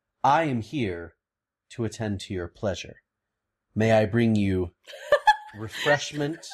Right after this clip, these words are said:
or delights of any kind? I am at your disposal. The Lady Alasher will not be available for some time. How may I serve you?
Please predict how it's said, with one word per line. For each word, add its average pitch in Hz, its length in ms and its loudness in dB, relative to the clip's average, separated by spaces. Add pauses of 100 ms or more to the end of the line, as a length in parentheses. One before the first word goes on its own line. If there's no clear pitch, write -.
(1080)
or 127 200 0
delights 123 680 2
of 110 320 -2 (260)
any 107 280 -4
kind? - 440 -10 (140)
I 117 220 0
am 104 280 -2
at 117 280 -2 (160)
your 92 480 -6 (340)
disposal. 101 800 -2 (580)
The 131 200 2
Lady 165 260 4
Alasher 127 500 2
will 101 200 -6
not 113 260 -4
be 104 120 -6
available 95 680 -6 (680)
for - 160 -8
some 104 260 -2
time. - 380 -10 (1120)
How 120 220 0
may 98 200 -2
I 82 120 -10
serve 87 440 -8
you? - 120 -20